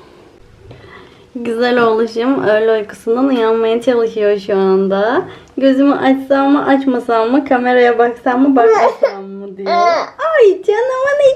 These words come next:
içi. Baba gelecek şimdi, annem, uyan artık. Ya, yaklaşık üç saattir uyuyor benim minnoşum. Oy, oy, oy.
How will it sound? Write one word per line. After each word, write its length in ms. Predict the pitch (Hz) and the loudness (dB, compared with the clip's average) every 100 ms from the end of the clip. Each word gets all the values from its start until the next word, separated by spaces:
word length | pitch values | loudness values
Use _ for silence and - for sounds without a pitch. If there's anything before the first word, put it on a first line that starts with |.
| - | -2
içi. 720 | - - 277 254 220 208 285 269 - - - | -10 -2 0 0 0 0 0 -2 -14 -20 -12
Baba 320 | - - 392 294 392 | -2 0 2 0 0
gelecek 500 | 392 403 370 359 - - | 4 4 4 -2 -2 -2
şimdi, 260 | 320 320 | 2 2
annem, 600 | 302 294 330 330 349 339 | 0 2 4 6 4 2
uyan 320 | 294 311 359 480 523 440 | 0 2 2 2 2 2
artık. 680 | 381 - 262 220 214 - - - - - - | 2 2 4 4 0 -10 -20 -20 -20 -12 -2
Ya, 460 | 339 339 339 262 - - - - - | 0 2 0 -2 -10 -20 -20 -4 -2
yaklaşık 600 | 233 - 226 - 254 - | 0 -4 -6 -12 -12 -8
üç 160 | 269 | -10
saattir 540 | - 254 240 233 - 285 | -2 2 2 2 0 2
uyuyor 420 | 277 311 349 320 | 4 4 4 4
benim 280 | 277 392 403 | 2 2 0
minnoşum. 800 | 381 330 277 220 175 175 202 131 - - - _ - - _ | 0 0 -2 -4 -4 -2 -2 -2 -8 -12 -20 _ -20 -20 _
Oy, 340 | - 247 392 330 | -2 0 0 -2
oy, 80 | 269 | -2
oy. 1160 | 302 339 302 320 381 415 415 415 480 - 381 | 0 2 2 2 2 2 0 0 -2 -2 -4